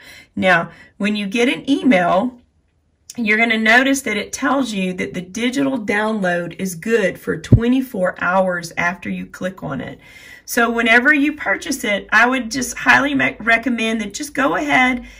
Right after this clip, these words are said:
click on your download, and when you download it, it goes into the downloads folder on your computer. I'll just click on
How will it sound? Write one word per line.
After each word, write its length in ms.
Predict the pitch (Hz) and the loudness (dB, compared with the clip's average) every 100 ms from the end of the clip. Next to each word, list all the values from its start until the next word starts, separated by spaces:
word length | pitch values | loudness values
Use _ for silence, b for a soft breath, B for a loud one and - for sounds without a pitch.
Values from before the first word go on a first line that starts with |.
| B - | B -6
click 300 | 277 294 320 | 0 0 2
on 100 | 302 | 2
your 140 | 220 | 2
download, 720 | 208 226 240 180 170 175 196 B B B | 4 4 2 0 -2 -4 -6 B B B
and 180 | 208 226 | -6 -2
when 140 | 240 | -2
you 140 | 220 190 | -2 -2
download 600 | 202 233 302 240 190 180 | 2 2 2 2 2 2
it, 200 | 185 - | -4 -6
it 180 | 220 196 | -8 -2
goes 360 | 208 247 233 | 0 0 0
into 380 | - 202 202 214 | -4 -6 -6 -6
the 140 | 190 170 | -8 -8
downloads 840 | 170 185 208 220 196 185 185 - | -4 -2 -2 -2 0 0 -2 -10
folder 540 | - 180 180 180 - | -6 -6 -4 -8 -8
on 220 | 165 165 160 | -6 -6 -6
your 340 | 165 175 175 | -8 -8 -10
computer. 840 | - 156 156 - 170 160 - - B B B - | -8 -10 -10 -8 -4 -4 -6 -12 B B B -4
I'll 180 | 190 202 | -2 0
just 240 | 247 - | -2 -8
click 300 | - 180 170 | -6 -6 -6
on 440 | - 170 170 170 | -8 -6 -4 -6